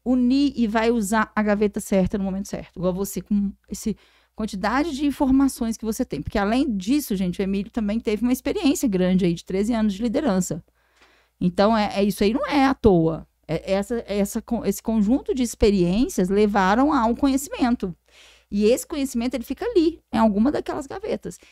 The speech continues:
Naquele momento que ele precisar de alguma situação que ocorreu agora, por exemplo, uma situação que ocorreu que você precisava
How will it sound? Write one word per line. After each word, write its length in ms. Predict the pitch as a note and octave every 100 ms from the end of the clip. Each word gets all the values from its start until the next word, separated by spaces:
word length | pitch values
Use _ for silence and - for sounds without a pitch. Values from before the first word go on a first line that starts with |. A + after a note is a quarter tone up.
| _
Naquele 520 | - A3 A3+ D4 A#4+ A#4+
momento 400 | A#4+ E4+ B3 -
que 60 |
ele 80 | A3
precisar 420 | A#3 - G#3 G3+
de 80 | F#3+
alguma 500 | G#3 G#3 G3+ D#4 D#5
situação 720 | - A#4+ F4+ D#4 - A#3+ C4+ -
que 120 | -
ocorreu 420 | G#3+ - G3 F#3+ F3+
agora, 400 | E3+ E3 E3 F3
por 180 | F#3
exemplo, 480 | F3 E3+ F#3+ A#3 C#4+
uma 160 | A#3 G#3+
situação 520 | - A3 G#3+ A3+ A#3+
que 100 | -
ocorreu 300 | E4+ C#4+ -
que 80 | -
você 160 | F#4
precisava 520 | - - D#4 C4+ C#4+